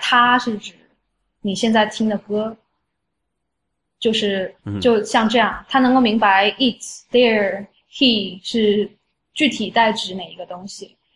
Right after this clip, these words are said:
Speaker 1: 然后所以说，例如说你去做一个，现场有几个，呃，例子吧，一个就是听歌，然后你问他乐队主唱是谁，然后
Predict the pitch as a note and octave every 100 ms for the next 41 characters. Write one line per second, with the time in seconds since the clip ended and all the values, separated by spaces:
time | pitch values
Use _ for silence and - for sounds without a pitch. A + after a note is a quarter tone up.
0 | _ _ _ - F#3+ G#3+ G#3 G3+ G#3 A#3+
1 | A#3 B3 A#3+ A#3+ A#3+ A#3+ A#3 A#3 G#3+ -
2 | - A#3 A3 G3+ G3+ - A#3+ A3 G#3 G3
3 | G#3+ G3+ F4+ E4+ A#3 G3+ G3+ G#3 A3+ F#3+
4 | F#3 A#3 A3 G#3 G#3 - _ _ - G#3
5 | G3 F#3+ G3+ C4+ A#3 F3+ F3+ F3 F#3+ A#3+
6 | A#3 A#3 A3 A3 B3+ B3+ C4+ C4 C4+ A3
7 | G3 G#3+ F#3+ G#3+ G#3+ G#3 G#3 G#3+ G#3+ G#3+
8 | G#3 F3+ A3 G#3+ G3+ E3+ F3+ F3